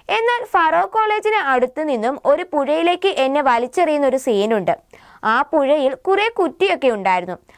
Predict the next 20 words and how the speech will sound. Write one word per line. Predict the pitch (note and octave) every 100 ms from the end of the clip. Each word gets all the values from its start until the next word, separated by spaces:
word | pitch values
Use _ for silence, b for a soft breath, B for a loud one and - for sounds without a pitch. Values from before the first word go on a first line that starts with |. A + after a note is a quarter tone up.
| b -
ഭാഗ്യത്തിന് | F#4 G4 A4+ A#4 A#4 A4+
രക്ഷപ്പെട്ടു. | D#4 G#3+ C#4+ A3+ F#3 F#3 _ b b
ഇല്ലായിരുന്നെങ്കിൽ | B3 B3 C#4+ D#4 E4+ D#4+ A3+ C4 -
ഇന്ന് | E4 F#4+
ഇങ്ങനെയിരുന്ന് | G#4 F4 F#4+ G#4+ G#4+ G4
സംസാരിക്കാൻ | G4 D#4+ C#4+ F4+ E4+ D#4 C#4 G3+
ഞാൻ | B3 C4
ഉണ്ടാവുമായിരുന്നില്ല. | A3 G#3+ B3 C#4 C#4 C4+ B3 G3+ E3 E3 _ _ -
നടൻ | E4 F#4 G4 B4 -
അടിക്കാൻ | D4+ C#4+ D4+ F#4 G4
വരുമ്പോൾ | G4+ C#4+ G#3+ A#3 -
ഇങ്ങോട്ട് | A#3+ C4 D4 D#4+
മാറണം, | F#4+ F4 G#3+ G#3 B3
അങ്ങോട്ട് | A#3 B3+ C#4+ D#4 G4
മാറണം | F#4+ E4+ E4+ E4+
എന്നൊക്കെ | D#4+ A3+ A3 C#4+
സ്റ്റണ്ട് | - D4+ C4+ D4+
മാസ്റ്റർ | F4 E4+ - -
പറഞ്ഞു | B3+ G3+ A3+
തരും. | G#3 E3